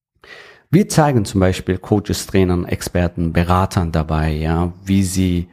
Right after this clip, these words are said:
ein sechs- bis siebenstelliges Business aufbauen, ohne jetzt, sag ich mal, fünf Jahre, zehn Jahre oder zwanzig Jahre dafür zu ackern, ja.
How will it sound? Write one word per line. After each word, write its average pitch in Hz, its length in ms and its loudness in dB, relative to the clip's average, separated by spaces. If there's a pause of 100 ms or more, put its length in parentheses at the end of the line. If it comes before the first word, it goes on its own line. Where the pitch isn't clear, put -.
ein 87 160 -2
sechs- 90 380 0
bis - 320 -8
siebenstelliges 90 720 0
Business 95 480 -2
aufbauen, 87 560 -2 (420)
ohne 107 300 2
jetzt, 95 260 -2
sag 92 160 0
ich 90 140 -6
mal, 87 280 2
fünf 98 440 -2
Jahre, 87 300 0
zehn 98 340 0
Jahre 82 280 0
oder - 160 -8
zwanzig 98 520 -2
Jahre 82 240 0
dafür 82 320 -6
zu - 120 -4 (120)
ackern, - 420 -6 (300)
ja. 104 280 2